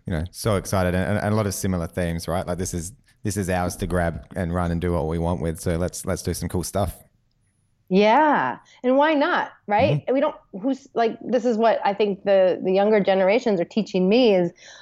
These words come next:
Speaker 2: like, who, like, who says I gotta work at a big company
Speaker 1: Yeah.
Speaker 2: and, like, churn out my forty hours? Like, no, it doesn't need to be that way. So I'm thrilled that it's changing and I feel it. Like, I think it is changing.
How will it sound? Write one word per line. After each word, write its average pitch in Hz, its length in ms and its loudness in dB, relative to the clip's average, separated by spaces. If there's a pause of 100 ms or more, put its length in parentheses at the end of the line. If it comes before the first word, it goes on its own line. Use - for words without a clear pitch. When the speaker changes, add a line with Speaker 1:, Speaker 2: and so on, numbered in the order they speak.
(200)
Speaker 2:
like, 190 160 -2
who, - 340 2
like, 226 100 4
who 220 240 2
says 330 300 2
I 359 80 4
gotta 330 240 4
work 247 240 2
at 226 80 2
a 214 40 2
big 214 220 0
company 190 520 0
Speaker 1:
Yeah. 185 200 2
Speaker 2:
and, 180 240 0
like, 175 300 -2
churn 208 260 0
out 190 180 2
my 185 120 0
forty 190 360 2
hours? 214 380 4
Like, 190 220 -2
no, 247 420 2
it 185 100 0
doesn't 247 280 0
need 220 160 0
to 196 80 -2
be 185 160 0
that 160 240 2
way. 180 220 0
So 180 340 0
I'm 214 220 0
thrilled 214 340 2 (160)
that 190 280 2
it's 196 180 -6
changing 180 420 0
and 180 120 0
I 190 100 0
feel 233 300 2
it. - 220 -2
Like, 185 140 -2
I 180 80 -2
think 185 200 -4
it 175 100 0
is - 180 -2
changing. 165 480 -4